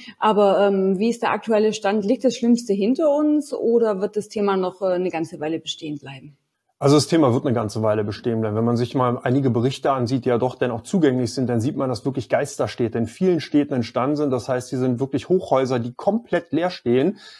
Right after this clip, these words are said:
Speaker 2: Und wa-, der Dra-, auch hier geht der Staat drastisch vor und sprengt die einfach. Das heißt, es werden wirklich ganz, ganz viele Hochhäuser, ganz viele Neubauprojekte einfach wieder abgerissen,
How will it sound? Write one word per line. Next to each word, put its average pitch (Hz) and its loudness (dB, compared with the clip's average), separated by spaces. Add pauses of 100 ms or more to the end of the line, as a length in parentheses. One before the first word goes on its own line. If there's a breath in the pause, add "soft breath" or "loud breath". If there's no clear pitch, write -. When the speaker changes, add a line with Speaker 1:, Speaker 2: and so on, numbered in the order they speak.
(160 loud breath)
Speaker 2:
Und 135 2
wa-, 143 6
der 131 2
Dra-, 123 0
auch 147 2
hier 247 6
geht 190 4
der 123 4
Staat 117 2
drastisch 139 -2
vor 143 0
und 131 0
sprengt 196 0
die 131 4
einfach. 117 2
Das 104 0
heißt, 135 0
es 139 -2
werden 143 2
wirklich 165 0
ganz, 170 -2
ganz 156 0
viele 156 2
Hochhäuser, 160 4
ganz 143 0
viele 147 2
Neubauprojekte 151 2
einfach 147 -4
wieder 139 4 (680)
abgerissen, 180 4